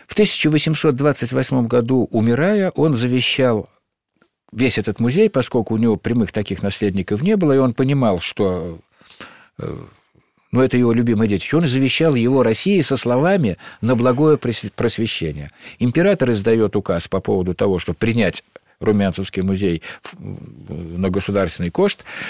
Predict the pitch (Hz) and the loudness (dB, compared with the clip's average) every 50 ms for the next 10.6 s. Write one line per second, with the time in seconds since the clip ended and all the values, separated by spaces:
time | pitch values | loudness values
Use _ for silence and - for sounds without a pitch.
0 | - - - - - 170 170 170 160 165 170 165 165 160 160 156 - - 160 160 | -12 -12 -14 -6 -2 0 0 2 2 2 4 4 4 4 4 2 2 0 -2 -2
1 | - - - - 123 139 147 139 - 147 143 135 - - 135 - - 131 131 135 | -2 -8 -8 -4 -2 0 0 0 2 0 0 0 0 -2 -4 -2 -2 0 0 0
2 | 131 135 131 127 143 165 185 190 190 202 233 233 165 170 180 170 147 - - - | 2 0 0 2 2 2 2 2 2 4 2 2 4 4 2 2 0 -4 -10 -10
3 | - - 139 143 139 - 127 - - - - 73 - 73 147 - - - _ _ | -6 -2 -2 -2 -2 -2 -4 -2 -2 -2 -2 -2 -4 -8 -10 -14 -18 -20 _ _
4 | _ _ - - - - - - - - - - - 82 90 90 87 87 85 85 | _ _ -20 -20 -18 -16 -16 -14 -14 -12 -12 -10 -6 -4 -2 -2 -2 -2 -2 -2
5 | 85 - - - - - - - - - - _ _ _ _ _ _ _ _ - | -4 -4 -6 -8 -8 -10 -10 -10 -12 -18 -20 _ _ _ _ _ _ _ _ -20
6 | - - - 110 101 - 95 92 104 101 107 143 185 196 - - - 104 117 151 | -12 -4 -2 -2 -2 -2 -4 -2 -2 0 2 2 0 0 0 -2 0 2 2 2
7 | 156 - 120 117 - 107 107 117 - - 104 - - 113 113 - - 80 73 - | 0 0 -2 -4 -4 -2 -4 -2 -2 -2 -6 -4 -2 -4 -4 -2 -2 -4 -6 -6
8 | - - _ _ _ _ _ _ _ _ _ _ _ _ _ _ _ _ _ _ | -10 -18 _ _ _ _ _ _ _ _ _ _ _ _ _ _ _ _ _ _
9 | - - - _ _ _ _ _ _ - - 87 82 85 87 - - - 147 170 | -20 -20 -20 _ _ _ _ _ _ -8 -4 -2 -2 -2 -2 -4 -2 0 0 0
10 | 175 - - 123 120 107 95 92 87 82 82 | 0 0 0 0 0 0 0 -2 -2 -4 -6